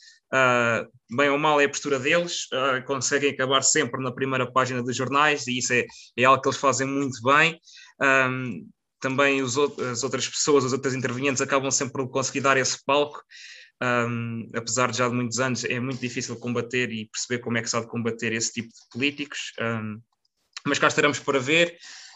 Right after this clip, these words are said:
Ah, e pronto, e, e cá estaremos, cá estaremos para, para condenar todas as políticas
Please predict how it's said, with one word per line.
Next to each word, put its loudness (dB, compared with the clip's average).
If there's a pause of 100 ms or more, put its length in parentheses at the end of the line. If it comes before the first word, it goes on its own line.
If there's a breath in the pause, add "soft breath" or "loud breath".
(100 loud breath)
Ah, 2 (480)
e -8
pronto, 0
e, -2
e -6
cá 2
estaremos, 0 (220)
cá 0
estaremos 0 (140)
para, -2 (160)
para -2
condenar -2
todas -2
as -4
políticas -4